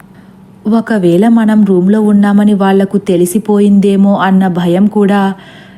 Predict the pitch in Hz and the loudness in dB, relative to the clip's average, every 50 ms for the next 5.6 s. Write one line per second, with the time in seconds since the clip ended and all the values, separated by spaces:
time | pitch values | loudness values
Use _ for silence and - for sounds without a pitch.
0 | - - 220 202 196 165 165 170 208 233 247 247 240 226 214 196 196 - 202 202 | -6 -2 -2 -2 0 -2 -2 -2 -2 0 0 2 2 2 0 -2 -2 -4 -4 -2
1 | 196 196 208 220 208 - - 196 175 170 - - - 214 214 208 208 220 220 220 | 0 0 -2 -2 -4 -6 -6 -6 -6 -6 -6 -6 -2 0 0 2 0 -2 -2 -2
2 | 196 202 196 202 - 214 208 196 190 202 196 - - - - - - - - - | -2 -2 -2 -4 -4 -2 0 2 2 0 0 -2 -6 -12 -20 -20 -20 -20 -20 -20
3 | - - - - 220 202 196 196 220 208 214 - 214 170 156 - - 220 220 220 | -20 -12 -8 -4 -4 -2 0 0 0 -2 -2 -4 -6 -6 -6 -4 -4 -4 -4 -2
4 | - 226 208 202 202 196 - 202 202 196 202 202 196 185 190 185 185 202 196 208 | -2 -2 0 0 -2 -2 -2 0 0 2 2 0 0 2 2 2 0 0 0 0
5 | 202 208 196 208 185 - - 208 202 196 190 | 0 0 0 -2 -6 -4 -4 -4 -2 -2 -4